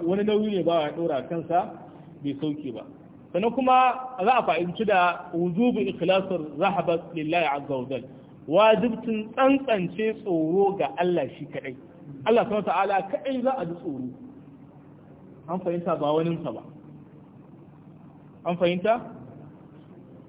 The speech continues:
Shi sa yake ta wa iyaya farhabu, ni kadai za ku ji tsoro. Ba ka ku ji tsoron wani wanda yake ba ni ba. Duk wani abu da ake sanya shi a matsayin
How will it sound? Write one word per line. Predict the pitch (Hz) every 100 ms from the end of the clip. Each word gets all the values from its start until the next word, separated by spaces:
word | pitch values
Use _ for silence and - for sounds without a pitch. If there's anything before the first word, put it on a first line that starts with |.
| - -
Shi | 196
sa | 226
yake | 214 220 208
ta | 196
wa | 180 180
iyaya | 220 220 208
farhabu, | - 165 151 139 139
ni | 139 208 208 -
kadai | 302 285 277 254
za | 254 254
ku | 170
ji | 160
tsoro. | 156 139 - - - - - - - - - - -
Ba |
ka | 135 226
ku | 196
ji | 165 165
tsoron | - 160 147 147
wani | 165 190 190
wanda | 196 180
yake | 147 151
ba | 117
ni | 110 -
ba. | - - 156
Duk | 254
wani | 269 285
abu | 214 185
da | 185
ake | 196
sanya | 190 196 175
shi | 175
a | 170
matsayin | 175 175 185 190 196